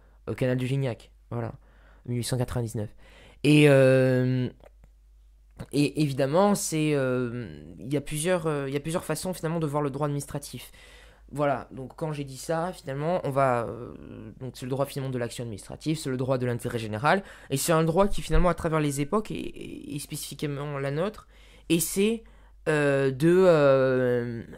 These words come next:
d'être finalement de rationaliser l'action administrative, puisque l'administration, on va le voir, a des prérogatives de puissance publique, d'action et de protection. D'action,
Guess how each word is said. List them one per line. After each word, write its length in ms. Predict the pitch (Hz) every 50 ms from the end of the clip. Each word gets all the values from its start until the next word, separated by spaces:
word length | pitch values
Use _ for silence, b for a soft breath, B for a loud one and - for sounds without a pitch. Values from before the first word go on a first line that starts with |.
| - - -
d'être 380 | 139 139 165 170 185 185 - -
finalement 260 | - - 170 175 185
de 80 | 160
rationaliser 540 | 151 147 180 180 - - 185 175 165 165 190
l'action 220 | 180 147 - - 170
administrative, 440 | 151 139 127 - 131 131 - 120
puisque 140 | 110 - -
l'administration, 560 | 151 147 151 156 143 - - 156 151 - 208
on 40 | 202
va 60 | 175
le 60 | 147 139
voir, 140 | 160 170
a 40 | 160
des 80 | 135 123
prérogatives 460 | - - 156 151 151 151 151 156 147
de 40 | 139
puissance 300 | 127 - - 127 131 -
publique, 420 | - 127 135 156 196 208 - - b b b b b b b b
d'action 460 | 127 156 156 151 - - - 170 165
et 40 | 147
de 60 | 127
protection. 560 | 120 - 139 131 - 135 127 - - 190 196
D'action, 540 | 180 170 156 - - - - 165 165 165 156